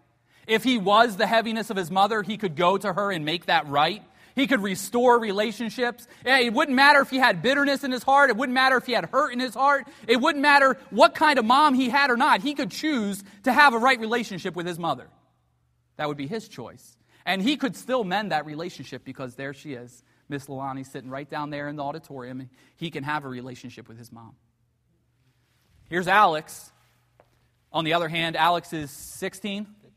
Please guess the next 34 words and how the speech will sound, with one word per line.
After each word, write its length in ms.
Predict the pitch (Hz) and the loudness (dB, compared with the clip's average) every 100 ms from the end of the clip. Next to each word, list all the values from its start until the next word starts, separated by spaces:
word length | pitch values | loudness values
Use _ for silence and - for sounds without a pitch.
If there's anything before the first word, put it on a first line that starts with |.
| _ _ | _ _
fifteen. 520 | 185 196 - 196 202 202 _ _ _ _ _ _ _ _ _ _ _ _ _ _ _ _ _ _ - | -8 -8 -6 -8 -8 -14 _ _ _ _ _ _ _ _ _ _ _ _ _ _ _ _ _ _ 2
Alex 400 | 185 202 202 202 | 6 6 2 -4
has 500 | 175 156 - - - _ - | -6 -6 -14 -20 -20 _ -4
got 200 | 180 175 | -2 -2
a 40 | |
very 240 | 165 185 | -4 -6
unique 300 | 170 151 240 | -6 -10 -12
situation 520 | - 147 139 131 127 123 | -14 -16 -12 -14 -14 -18
in 80 | |
life. 240 | 120 104 110 _ _ _ _ _ _ _ | -18 -18 -20 _ _ _ _ _ _ _
He's 160 | 151 165 | -6 -2
actually 340 | 202 - 180 | -2 -2 -8
been 180 | 160 156 | -8 -6
raised 300 | 160 175 143 | -6 -6 -6
by 180 | 156 147 | -4 -4
his 100 | 131 | -8
grandparents, 640 | 160 180 160 147 143 - | -10 -10 -8 -8 -10 -10
who 240 | 147 139 | -12 -8
are 120 | 143 135 | -6 -6
his 200 | 151 139 | -10 -12
parents. 380 | 165 135 - | -10 -10 -12
That's 180 | 139 131 | -14 -14
who 80 | 147 | -12
he 120 | 143 | -14
calls 280 | 139 131 131 | -12 -12 -12
mom 160 | 127 127 | -14 -12
and 80 | |
dad. 160 | 139 143 _ _ _ _ _ _ _ _ _ _ _ _ _ _ | -14 -16 _ _ _ _ _ _ _ _ _ _ _ _ _ _
Two 100 | - | -8
years 240 | 190 185 160 | -4 -4 -4
ago, 240 | 160 156 | -2 0
Alex's 380 | 151 147 - 139 | 0 -2 -6 -12
mom 260 | 160 214 | -6 -6
pa-, 120 | 202 | -6